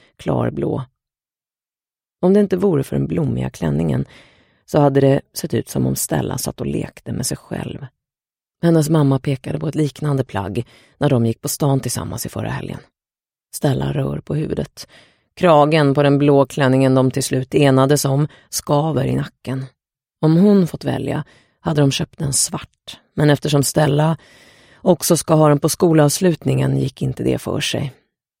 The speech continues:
Hon är därför allt annat än nöjd, för att inte tala om hur illa hon tycker om skorna hon fick. Alla har såna nu för tiden. Ja, de blev lite bättre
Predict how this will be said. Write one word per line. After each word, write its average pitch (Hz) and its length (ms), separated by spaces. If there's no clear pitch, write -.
Hon 175 120
är 175 60
därför 160 280
allt 139 460
annat 127 500
än 123 140
nöjd, 127 680
för - 60
att - 80
inte 147 160
tala 143 280
om 127 80
hur 139 140
illa 131 220
hon 135 120
tycker 127 260
om 127 180
skorna 170 520
hon - 140
fick. - 380
Alla 190 360
har 160 220
såna 127 300
nu 113 120
för - 100
tiden. 143 300
Ja, - 80
de 190 140
blev 185 160
lite 190 540
bättre - 460